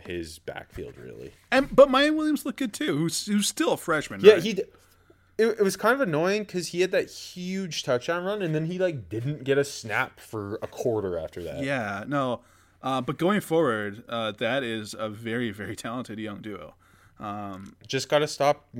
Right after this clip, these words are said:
Speaker 1: just, just gotta stop playing Master Teague at some point.
Speaker 2: Yeah. Uh,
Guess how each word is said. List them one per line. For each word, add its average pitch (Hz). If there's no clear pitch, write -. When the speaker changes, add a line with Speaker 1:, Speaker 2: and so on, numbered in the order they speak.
Speaker 1:
just, -
just -
gotta 147
stop 110
playing 101
Master 92
Teague 80
at 73
some 78
point. 87
Speaker 2:
Yeah. 185
Uh, 117